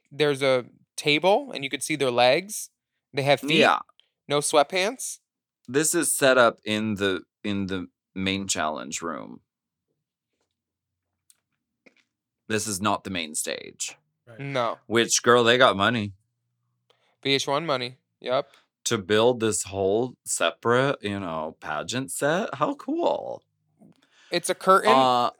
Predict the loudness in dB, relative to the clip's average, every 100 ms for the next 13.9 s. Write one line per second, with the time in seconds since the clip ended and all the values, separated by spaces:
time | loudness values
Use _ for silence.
0 | _ -4 0 4 8 8 8 4 0 -4
1 | -2 -2 -4 -8 -8 -4 0 2 2 2
2 | 0 -2 -4 -4 -4 -8 -10 -14 -18 -20
3 | _ -14 -10 -8 -8 -4 0 2 2 0
4 | 0 -4 -10 _ _ _ -4 -2 -2 2
5 | 6 6 6 4 2 -2 -6 -16 _ -2
6 | -2 0 2 4 4 4 4 2 2 2
7 | 2 2 0 0 2 2 4 4 2 -2
8 | -4 -4 2 2 2 -4 -2 -2 0 0
9 | -4 _ _ -8 -8 -10 _ _ _ _
10 | -12 -4 -4 -4 -6 -6 -6 -6 -12 _
11 | _ _ _ _ _ _ _ _ 2 4
12 | 4 2 0 -2 4 4 4 4 4 6
13 | 4 2 0 0 0 -4 -10 -20